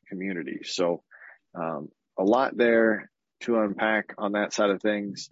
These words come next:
but certainly it gives a lot more detail on what the government is trying to do to help subsidize these food costs, because, Cassidy, the Federal Reserve is continuing to downsize their balance sheet.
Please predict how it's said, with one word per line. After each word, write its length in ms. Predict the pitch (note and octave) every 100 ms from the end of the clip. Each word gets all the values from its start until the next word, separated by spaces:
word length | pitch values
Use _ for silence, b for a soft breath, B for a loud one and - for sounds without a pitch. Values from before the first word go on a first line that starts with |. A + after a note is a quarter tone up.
| _
but 340 | - A2 G#2 -
certainly 1000 | - A#2 A#2 A2+ G#2 G#2 G2+ G2+ G2 - _ -
it 80 | F2
gives 260 | G#2+ F2+
a 60 | F#2+
lot 320 | G2 G2 G#2+
more 220 | A2+ A2
detail 640 | G2+ A2 - G2 F#2 F2+ -
on 160 | F2+ F#2
what 340 | G2 G#2 G2 - _ b b b b b b _ -
the 180 | G2 G2
government 380 | A2 G#2 G#2
is 100 | G2
trying 280 | - G#2 G2
to 40 | E2
do 220 | A2 G2+
to 120 | F2
help 200 | F#2 -
subsidize 580 | - F2+ G2 G2 F2+ E2
these 180 | F2+ -
food 220 | C3 A2
costs, 300 | G2 E2+ -
because, 280 | G2 G2+ F2+
Cassidy, 580 | B2 B2 - G#2+ G2+ G#2
the 160 | G2+ G#2
Federal 280 | A#2 A2+ G2
Reserve 480 | F#2 A#2+ B2 G#2 F#2+
is 120 | -
continuing 680 | G2+ F#2+ B2+ C3 A2 G#2 F#2
to 80 | F2+
downsize 760 | F#2+ F#2+ F#2 F#2 F2+ F2 -
their 120 | E2+
balance 360 | D#2+ F2+ F#2 -
sheet. 280 | - D2